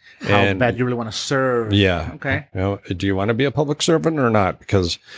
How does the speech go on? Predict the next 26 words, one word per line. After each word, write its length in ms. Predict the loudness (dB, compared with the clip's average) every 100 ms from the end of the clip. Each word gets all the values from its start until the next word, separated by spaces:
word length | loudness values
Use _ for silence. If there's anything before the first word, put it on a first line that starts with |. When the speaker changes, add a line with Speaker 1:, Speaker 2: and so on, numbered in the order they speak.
| -20 -20 -6
Speaker 2:
you 140 | 0
know, 140 | 2 4
I'm 140 | 4
making, 460 | 2 2 -2 -4 -4
what, 280 | -2 -2 -6 _ _ _ 0
thirty 280 | 2 2 2
thousand 500 | 4 4 4 0 0
a 40 |
year 540 | 0 2 2 0 -2 -4
thir-, 340 | 0 0 -2 -8 -20 -14
with 380 | -2 0 0 0
my 460 | 0 2 2 0 -2
quote 260 | 2 2 2
unquote 560 | -2 -2 0 0 0
benefits, 720 | 0 0 0 -2 0 -2 -2 -6
thirty-five, 840 | 0 0 0 0 2 2 0 -4 _ _ -20 _ _
and 460 | -2 2 2 2 -2 0
they, 360 | 2 4 2 -4 _ -6
and 340 | -2 0 0
then 220 | 0 0 0
we 60 |
got 180 | 0 0
six 240 | 0 0
figure 280 | 0 2 2
people 360 | 2 0 2 0
making 560 | 0 0 0 -2 -4